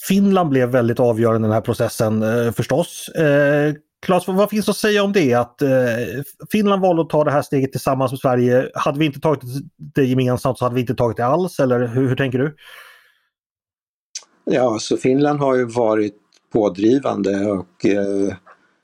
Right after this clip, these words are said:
Speaker 2: det är ju då helt klart att det är en Finlands agerande och, eh, den slutsats som man, eh, i Finland drog efter den nya ryska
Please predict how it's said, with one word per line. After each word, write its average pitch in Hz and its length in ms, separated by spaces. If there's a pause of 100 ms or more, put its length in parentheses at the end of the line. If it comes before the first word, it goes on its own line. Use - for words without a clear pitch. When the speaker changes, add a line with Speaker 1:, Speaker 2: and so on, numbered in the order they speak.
(1000)
Speaker 2:
det 123 200
är 110 240
ju 104 140
då 98 200
helt 98 340
klart 113 380
att 98 140
det 98 160
är 95 40
en 95 380 (140)
Finlands 98 800
agerande 101 760
och, 95 340
eh, 98 100 (300)
den 101 240
slutsats 113 880
som 101 220
man, 92 380
eh, 95 180 (360)
i - 100
Finland 95 520
drog 107 440
efter 95 480
den 90 300
nya 92 680 (360)
ryska 92 580